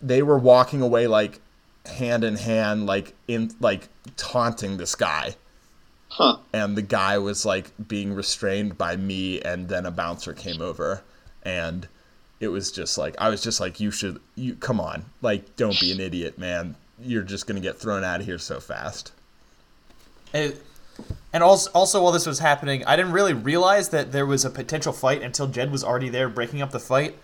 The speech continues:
Speaker 3: But then I
Speaker 2: Yeah.
Speaker 3: thought, "I should, like, help form a perimeter," you know, 'cause we were, I was pretty close to the situation, so I, like, I stepped in front of Ellie, 'cause she was, like, kinda close to it. And I was like, "I'll, you know, I'll be, I'll be a,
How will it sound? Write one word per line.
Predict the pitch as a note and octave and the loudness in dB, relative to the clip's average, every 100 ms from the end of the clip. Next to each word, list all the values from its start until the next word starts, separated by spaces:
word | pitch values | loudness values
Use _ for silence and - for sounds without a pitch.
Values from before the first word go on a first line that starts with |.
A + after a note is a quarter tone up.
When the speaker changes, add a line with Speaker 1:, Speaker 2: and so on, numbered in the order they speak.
| - - - - | -20 -20 -20 -6
Speaker 3:
But | C3+ | 0
then | B2 | 8
I | A#3+ | 8
Speaker 2:
Yeah. | A#3+ | 8
Speaker 3:
thought, | - F3 - | 6 4 6
"I | G3 | 4
should, | A#3 C#4+ | 2 4
like, | G#3 C#3 | 2 2
help | - D#3 E3+ | 0 2 2
form | - E3+ E3 | 2 0 2
a | C#3 | 0
perimeter," | C3 B2+ C3 D#3+ F3+ F3 - _ - - - - _ _ - | -2 -2 -2 0 -2 -4 -12 _ -20 -20 -20 -20 _ _ -8
you | D3+ | 0
know, | F3 E3+ E3 - - _ - | 4 4 0 -10 -20 _ -14
'cause | - D3 | -6 0
we | D#3+ | 4
were, | F3 - - | 4 2 -4
I | - | 2
was | D#3 | 2
pretty | - A3 | 2 -2
close | G#3 F3 | 0 0
to | E3+ | 0
the | |
situation, | D#3 D3+ D3 C#3 C#3+ | -4 -4 -2 -2 -2
so | C3 D#3 | 0 4
I, | D3 | 6
like, | C#3+ B2 - - - - - - - | 6 4 -4 -20 -20 -20 -20 -10 -2
I | |
stepped | D3 - F3+ F3 | -2 4 4 4
in | F#3 | 0
front | - G3 | 6 8
of | G#3+ | 10
Ellie, | A3 G#3+ A#2 F#2+ | 8 6 4 -4
'cause | - C#3 | -10 -8
she | - | -6
was, | D3+ C#3+ - | -4 -4 -2
like, | C3+ - - _ _ - - | -4 -4 -20 _ _ -20 -10
kinda | - D3+ | -4 -4
close | D3+ G3+ F3 | 0 0 0
to | C3+ | -2
it. | |
And | A#2+ | -2
I | |
was | A#2 | 0
like, | B2 | 4
"I'll, | C3 C3 - - - | 6 4 2 -6 -6
you | C#3+ | 4
know, | C#3 | 6
I'll | C#3+ | 6
be, | C#3 C#3+ | 4 2
I'll | B2+ | 2
be | C#3+ | 2
a, | C3+ | 2